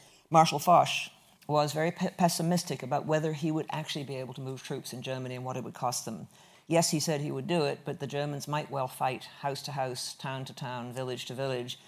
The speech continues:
and the cost might be horrific, which, of course, was what happened in nineteen forty-five. And so the Allies have this tremendous pressure on them. They, they are dealing with a great deal.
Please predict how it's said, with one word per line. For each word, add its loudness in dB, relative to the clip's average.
and 0
the -6
cost -2
might -6
be -6
horrific, -6
which, 4
of -2
course, -4
was -6
what -2
happened -8
in 2
nineteen -4
forty-five. -4
And 4
so 6
the 6
Allies 6
have 4
this 2
tremendous 0
pressure 2
on 0
them. -6
They, 0
they 0
are 4
dealing 6
with 4
a -2
great 0
deal. 4